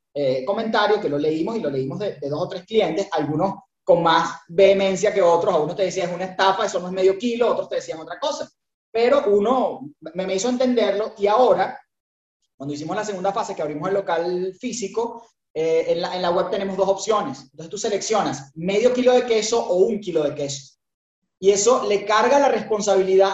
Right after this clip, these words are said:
al cliente de que si tú pediste la de medio kilo de queso, te llega y te parece insuficiente, bueno, epa, hay una de un kilo, <laughs> ¿entiendes? Claro, la de un kilo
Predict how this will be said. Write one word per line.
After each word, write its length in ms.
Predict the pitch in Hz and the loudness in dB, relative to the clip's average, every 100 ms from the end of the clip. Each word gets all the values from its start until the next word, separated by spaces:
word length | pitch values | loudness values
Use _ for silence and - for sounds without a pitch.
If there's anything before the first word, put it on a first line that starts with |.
| 233 | 0
al 140 | 226 | -4
cliente 680 | 247 254 247 185 135 233 - _ _ - | -2 2 2 0 -4 -8 -8 _ _ -4
de 260 | 208 208 | -2 0
que 200 | 190 143 | 0 -4
si 200 | - 190 | -4 -4
tú 120 | 196 | 0
pediste 340 | 196 302 311 254 | 4 4 4 2
la 100 | 214 | 2
de 40 | |
medio 220 | 196 196 208 | 2 -2 -2
kilo 180 | 240 247 | 2 2
de 80 | |
queso, 500 | 247 - - 143 - - | 2 -2 -2 -4 -8 -8
te 160 | 156 | -6
llega 240 | 156 233 180 | 0 2 2
y 80 | - | 0
te 80 | |
parece 300 | - 147 147 | -2 -2 -4
insuficiente, 540 | 220 262 269 - 247 - | -6 -8 -6 0 0 2
bueno, 180 | 165 - | 0 -2
epa, 200 | 147 - | -4 -8
hay 80 | - | -8
una 120 | - 160 | -2 0
de 60 | |
un 140 | 143 - | 0 -2
kilo, 240 | 156 139 - _ | -2 -2 -4 _
<laughs> 160 | _ | _
¿entiendes? 680 | 165 185 220 185 139 - - - | 0 2 4 2 -2 -8 -12 0
Claro, 320 | 208 175 - - _ | 2 2 -2 -10 _
la 180 | 170 175 | -2 0
de 100 | 185 | 2
un 100 | 196 | 0
kilo 500 | 226 240 269 262 - | -4 4 4 4 -2